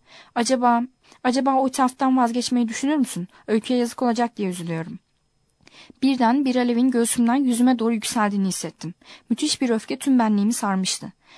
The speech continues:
"Hayır, kesinlikle hayır. Yüz bin kere hayır!" diye bağırdım.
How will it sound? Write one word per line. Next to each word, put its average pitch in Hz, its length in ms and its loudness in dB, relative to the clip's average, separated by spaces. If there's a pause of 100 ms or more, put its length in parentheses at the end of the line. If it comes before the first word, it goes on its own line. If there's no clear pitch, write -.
(120)
"Hayır, 214 480 -4
kesinlikle 254 480 -2
hayır. 175 300 -4 (300)
Yüz 254 200 2
bin 294 140 4
kere 247 200 0
hayır!" 208 360 -2 (160)
diye 208 200 0
bağırdım. 185 400 -2